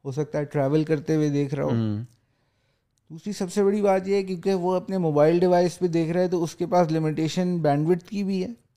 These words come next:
Speaker 2: ہوں۔
Speaker 1: اور اس کے پاس لمیٹیشن بیٹری لائف کی بھی ہے۔
Speaker 2: ہوں۔
Speaker 1: So جو اس کا ایکسپیرینس ہے، اور تیسری چیز وہ بہت بڑی جو، اے، جس چیز کو ہمارے یہاں کنسیڈر نہیں کیا جاتا،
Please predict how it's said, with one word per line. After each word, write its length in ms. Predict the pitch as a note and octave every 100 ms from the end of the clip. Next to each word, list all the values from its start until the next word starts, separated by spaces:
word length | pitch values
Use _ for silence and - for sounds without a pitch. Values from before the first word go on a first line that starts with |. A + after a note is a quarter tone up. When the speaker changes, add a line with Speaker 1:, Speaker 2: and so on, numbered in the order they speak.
| _
Speaker 2:
ہوں۔ 200 | C#3 B2
Speaker 1:
اور 160 | A#2+ D#3+
اس 180 | D#3+ D3
کے 140 | F3
پاس 160 | E3+ F3
لمیٹیشن 560 | E3 E3 D#3+ D#3+ F3+
بیٹری 300 | D#3+ D3 D#3
لائف 280 | D3 D3 C3+
کی 160 | - B2
بھی 120 | A#2+
ہے۔ 280 | - _ -
Speaker 2:
ہوں۔ 380 | C3+ C3 A#2 A2 G2+ _ _ -
Speaker 1:
So 80 | E3+
جو 240 | D#3+ F3+
اس 120 | F3+ -
کا 120 | F#3+
ایکسپیرینس 880 | E3 - - - F#3+ G3+ A#3 A#3 G3
ہے، 120 | D3+ - _ _ _
اور 140 | D#3
تیسری 460 | D#3 G3 F#3+ - A#3
چیز 240 | F#3 E3+ D3+
وہ 120 | D#3
بہت 300 | D#3 D3+ F3+
بڑی 480 | E3+ E3+ F3+ F3+ F3
جو، 400 | - D#3 D#3 D3+
اے، 340 | - D3 C#3+ C3+
جس 220 | C#3 C#3+
چیز 240 | - D#3+ -
کو 240 | D#3+ D#3
ہمارے 280 | D#3 C#3+ D3+
یہاں 160 | D3 C#3+
کنسیڈر 400 | C#3+ C3+ C#3+ F3+
نہیں 200 | F#3 E3
کیا 140 | D#3+
جاتا، 280 | D3 C#3 -